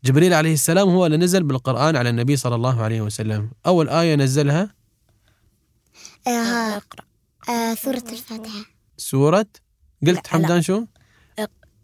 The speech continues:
Speaker 1: اقرأ
Speaker 3: اقرأ
Speaker 1: باسم
Speaker 3: باسم
Speaker 1: رب-،
Speaker 3: ربك الذي خلق.
Speaker 1: باسم ربك الذي خلق.
Speaker 3: سورة العلق.
Speaker 1: نعم، سورة العلق. آه، النبي عليه الصلاة والسلام كان، آه، في الغار، ونحن بنتكلم إن شاء الله في حلقة ثانية كيف جبريل عليه السلام،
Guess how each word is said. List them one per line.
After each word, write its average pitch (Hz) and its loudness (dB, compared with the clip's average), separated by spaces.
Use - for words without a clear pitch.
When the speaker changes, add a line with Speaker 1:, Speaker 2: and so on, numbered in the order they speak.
Speaker 1:
اقرأ 147 2
Speaker 3:
اقرأ 226 2
Speaker 1:
باسم 233 2
Speaker 3:
باسم - 0
Speaker 1:
رب-، 202 0
Speaker 3:
ربك 202 -4
الذي 202 -4
خلق. 180 -8
Speaker 1:
باسم 117 -2
ربك 110 -2
الذي 104 -2
خلق. 107 0
Speaker 3:
سورة 226 0
العلق. 196 -2
Speaker 1:
نعم، 104 0
سورة 117 -2
العلق. 107 -2
آه، 117 0
النبي 123 4
عليه 139 2
الصلاة 127 -2
والسلام 127 0
كان، 123 2
آه، 107 -2
في 104 -6
الغار، 131 0
ونحن 156 4
بنتكلم 139 0
إن 120 -2
شاء 117 -4
الله 113 -4
في 113 -8
حلقة 117 -6
ثانية 131 -2
كيف 139 0
جبريل 120 -2
عليه 120 0
السلام، 131 -2